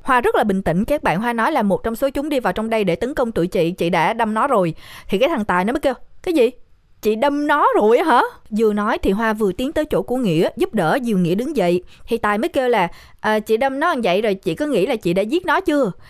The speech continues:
Hoa mới kêu là, "Chắc là chưa đâu, chắc là nó chỉ mới bị thương thôi." Rồi Hoa hỏi là ở trên lầu có ai không?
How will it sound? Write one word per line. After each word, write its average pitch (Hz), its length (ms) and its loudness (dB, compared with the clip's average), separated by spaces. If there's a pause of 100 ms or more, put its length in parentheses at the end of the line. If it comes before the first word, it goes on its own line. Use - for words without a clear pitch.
(160)
Hoa - 240 -4
mới 320 120 -4
kêu 254 180 0
là, 185 280 2
"Chắc - 220 -4
là 214 80 0
chưa 254 200 -2
đâu, 233 200 2
chắc 320 180 -4
là 226 100 0
nó 214 80 -2
chỉ 202 120 -4
mới 254 140 0
bị 190 120 0
thương 240 220 0
thôi." 240 280 2 (300)
Rồi 196 120 0
Hoa 226 200 -2
hỏi 170 180 0
là 254 100 0
ở 190 60 2
trên 254 140 0
lầu 202 160 0
có 294 140 -4
ai 233 240 -2
không? 220 220 0